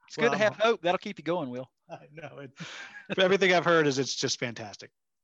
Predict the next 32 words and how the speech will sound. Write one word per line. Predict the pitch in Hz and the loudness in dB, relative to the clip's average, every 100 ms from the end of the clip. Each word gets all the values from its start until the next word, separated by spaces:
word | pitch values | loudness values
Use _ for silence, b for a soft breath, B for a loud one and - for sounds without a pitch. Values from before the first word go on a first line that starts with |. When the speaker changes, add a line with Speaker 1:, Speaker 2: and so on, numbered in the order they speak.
| - | -10
Speaker 2:
All | |
right, | 135 | -8
Speaker 1:
Yeah. | 117 | -6
Speaker 2:
so, | 139 | -6
so | 139 170 | -4 -4
that | 170 202 | 0 0
one's | 190 180 | 0 -2
coming. | - 139 135 | -2 -4 -2
So | 165 | 0
that | 208 | 2
Speaker 1:
Yep. | 240 | 2
Speaker 2:
one | |
is | 170 202 | 2 2
actually | 135 127 117 | 2 -4 -8
coming | 127 104 | -10 -10
soon. | - 127 104 104 - | -8 -8 -10 -16 -18
Like | 107 104 - | -18 -18 -4
Speaker 1:
Yeah, | 165 147 | 0 0
yeah, | 156 151 | -2 -4
I | 147 | -2
know | 180 | 0
that | 175 170 | 0 -2
one's, | 147 - | -4 -8
that | 165 170 | -4 -4
one's | 143 | -4
relatively | 143 131 135 120 | -6 -6 -8 -12
imminent. | 117 117 110 | -12 -14 -10
That | 123 | -8
one | 120 | -8
I | 113 | -12
know. | 110 107 - b b b - | -16 -20 -20 b b b -4
Um, | 139 135 131 | -2 -2 -4